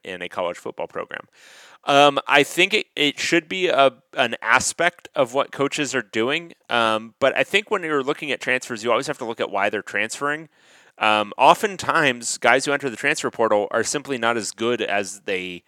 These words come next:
uh, looked to be coming into college, and the reason they're transferring is 'cause they're not playing.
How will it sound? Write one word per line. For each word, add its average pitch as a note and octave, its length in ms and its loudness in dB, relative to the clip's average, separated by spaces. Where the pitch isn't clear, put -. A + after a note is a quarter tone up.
uh, F#2+ 340 0
looked C3+ 360 -2
to C#3 120 -4
be A2 240 -4
coming G#2+ 340 -6
into G2+ 300 -8
college, G#2+ 600 0
and G2 100 -8
the G2+ 60 -6
reason A2 340 -6
they're F#2+ 140 -4
transferring A#2 480 -4
is G2 100 -14
'cause G2 160 -10
they're F#2 140 -6
not F2+ 200 -4
playing. F2 580 -2